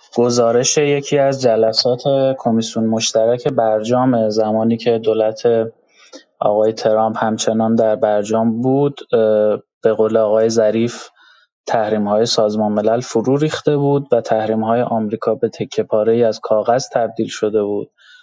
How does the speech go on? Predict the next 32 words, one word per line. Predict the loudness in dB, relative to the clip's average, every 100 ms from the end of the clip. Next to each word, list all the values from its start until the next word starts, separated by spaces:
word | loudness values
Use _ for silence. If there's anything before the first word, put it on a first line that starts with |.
| _ _
توی، | -2 2 4
اه، | 4 2 0 -6 _ _ 0 2 2 2 2 2 0 -2 -6 -12 _ _ _
فکر | -2 -2 -2
می‌کنم | -2 0 2
پاراگراف | 0 2 0 0
دوم | 0 2 2 2 0 2
این | 2 2 2 2 0 -2 -4
یک | 0 0 -2 -10 -16 _ _ -20 -20 _ _ -10 -2
عبارتی | 2 2 2 2 0 0
از | 0 0
آقای | 0 2 0
ظریف | 2 2 2 -2 -8
اومده | -6 -2 -2 0 0 0
که | -2
به | 0
نظرم | 0 2 2 0
خیلی | 0 -2 0 2 2
عبارت | 4 4 2 0 0
درس | 0 2 0 0 -2
آموزی. | -2 -2 -2 0 0
آقای | 2 2
ظریف | 2 0 -2 -4
اونجا | -4 -2 0 0 -2
تو | -4 -4
جلسه | 0 0 -2 -2 -2
میگه | -2 -2
که | -2
آمریکا | -2 -2 -4 -4 -2
تحریم‌ها | 0 0 -2 -2 0
رو | 2
بر | 2 0
نداشته | 0 0 0 -2 -2 0 0 -2